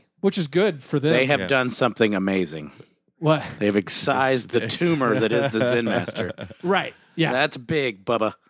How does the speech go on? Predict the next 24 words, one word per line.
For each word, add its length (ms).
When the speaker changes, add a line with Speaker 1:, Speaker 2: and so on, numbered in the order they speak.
Speaker 1:
But 100
they, 140
they 140
haven't 220
made 100
Speaker 3:
It's 80
Speaker 1:
any 80
Speaker 3:
culture. 460
I 80
think 260
the 80
culture's 400
gonna 200
change, 400
right? 340
And 200
we 120
get 140
Isaiah 400
Thomas 480
in 140
there, 380
and, 260
uh, 40